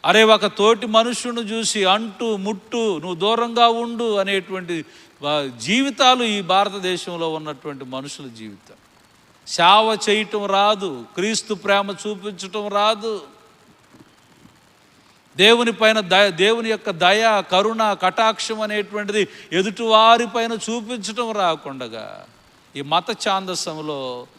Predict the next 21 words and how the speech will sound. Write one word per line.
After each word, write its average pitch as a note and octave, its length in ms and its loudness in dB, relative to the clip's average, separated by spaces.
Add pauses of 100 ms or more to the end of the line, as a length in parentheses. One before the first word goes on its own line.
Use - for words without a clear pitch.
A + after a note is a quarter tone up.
(220)
వాళ్ళు D#3+ 200 0
ఎంతో, A3 540 0
ఎన్నో F#3+ 460 -2
సంవత్సరాలుగా F3 960 -4
పరిచర్యలో D#3 720 -8
ఉండి, D#3+ 440 -8 (640)
దేవుని A3 560 4
కొరకే A#3 420 0
మా G#3 240 -2
జీవితం, G#3+ 560 -4
ఇక E3+ 260 -6
దే-, C#3 200 -6
ఎవరు E3 280 -6
ఈ G3 140 -4
లోకంలో F#3 760 -4 (280)
లోక G3 280 4
సంబంధమైన, F3+ 920 -4
శరీర F#3 460 -2
సంబంధమైన E3 800 -6
జీవితాలు C#3+ 640 -10
మాకొద్దు B2 720 -14